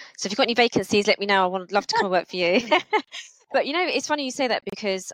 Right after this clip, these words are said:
I'm that leader as well in the office, that I really care about the well-being of my people. And soft skills, I think, are so underrated and they need to have more value in, in, in companies. And, you know, I run a workshop called sort of High Performing Teams, but it's all about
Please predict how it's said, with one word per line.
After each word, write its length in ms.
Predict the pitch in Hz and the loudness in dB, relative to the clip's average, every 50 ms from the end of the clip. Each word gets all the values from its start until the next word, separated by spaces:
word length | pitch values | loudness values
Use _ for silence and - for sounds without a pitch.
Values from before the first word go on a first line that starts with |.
| - _ | -8 _
I'm 480 | 208 226 240 254 262 269 269 262 262 254 - _ _ _ _ - - | -4 -2 0 0 0 -2 -4 -6 -8 -12 -16 _ _ _ _ 0 2
that 120 | 185 - | 2 2
leader 240 | 190 202 202 - 190 | 2 -2 -2 -2 -4
as 120 | 185 - | -4 0
well 100 | 190 185 | 0 0
in 60 | 175 175 | 0 0
the 100 | 175 175 | -2 -6
office, 240 | 170 - - 143 | -6 -6 -10 -8
that 120 | - - - | -6 -4 -4
I 60 | 175 | -4
really 460 | 180 175 185 202 196 190 190 190 185 | -4 -4 -6 -4 -2 -2 -2 -2 -4
care 200 | 180 - - 175 - | -6 -6 -6 -6 -4
about 140 | - 156 - - | -4 -6 -6 -6
the 80 | - 156 | -4 -2
well-being 280 | 170 165 - 165 156 | -2 -2 -2 -4 -10
of 60 | 156 - - | -8 -8 -8
my 100 | 151 156 | -8 -6
people. 360 | - 220 214 - - 170 - - - _ - - - - - - - - - _ _ | -4 -6 -6 -6 -6 -10 -12 -12 -14 _ -20 -20 -18 -18 -16 -16 -16 -18 -20 _ _
And 200 | 170 170 175 175 | 0 0 2 -2
soft 280 | - - - 233 208 - | -4 2 2 2 4 2
skills, 480 | - - - 202 180 170 170 170 165 | -2 2 4 4 4 4 4 2 2
I 100 | - - | 0 0
think, 260 | 165 - 196 175 - 170 | 0 0 -2 -2 -2 -6
are 40 | |
so 220 | 170 - 190 175 170 | -2 0 2 2 2
underrated 540 | 170 165 175 165 175 180 - - 208 202 - - - - - _ _ _ _ _ | 0 -2 -2 -2 -2 0 0 0 0 0 -4 -6 -10 -10 -16 _ _ _ _ _
and 300 | 170 170 170 165 165 170 - - | 2 2 2 0 0 -4 -2 2
they 100 | 180 180 | 2 2
need 180 | 175 175 175 - | 2 0 -4 -4
to 120 | - 180 | -4 -2
have 180 | 160 170 170 170 | 0 0 0 0
more 360 | 180 175 175 175 170 170 165 - _ _ _ _ _ _ _ - | 0 -2 0 0 0 -2 -2 -6 _ _ _ _ _ _ _ -18
value 640 | 180 151 196 175 180 180 175 185 196 214 226 233 - | 0 4 6 6 6 4 2 0 0 0 -2 -4 -6
in, 180 | - 180 175 - - | -8 -10 -10 -6 -6
in, 120 | 180 175 - - - - | -6 -6 -6 -12 -6 -6
in 140 | 180 175 - | -6 -6 -4
companies. 600 | - - 196 196 - 190 165 151 160 160 - - - | -4 -4 -4 -4 -6 -6 -6 -4 -6 -6 -8 -6 -4
And, 260 | 170 170 175 175 - - - - - - - - - - - _ - | -4 -4 -4 -8 -10 -10 -10 -14 -14 -14 -14 -16 -18 -20 -20 _ -2
you 60 | 202 | 2
know, 80 | 202 196 | 4 4
I 40 | 196 | 4
run 200 | 185 220 214 202 | 4 4 4 4
a 40 | 185 | 4
workshop 500 | 175 202 202 - - - - 180 - - - | 4 4 4 4 2 0 -2 -2 -4 -8 -8
called 240 | - 180 170 165 | -8 -6 -6 -6
sort 140 | - 160 - | -6 -6 -6
of 60 | - | 0
High 120 | - 208 185 | 2 2 2
Performing 400 | - 180 - 190 175 175 165 165 | 2 0 -6 -4 -4 -6 -4 -4
Teams, 460 | - - 185 170 165 - 185 - - - | -6 -6 -6 -8 -10 -8 -8 -8 -4 0
but 100 | - - | 0 0
it's 160 | 175 185 - - | 0 0 -2 -4
all 200 | - 226 220 214 | -2 -2 0 0
about 440 | 208 - 185 170 165 165 165 165 | 2 4 4 6 6 4 4 2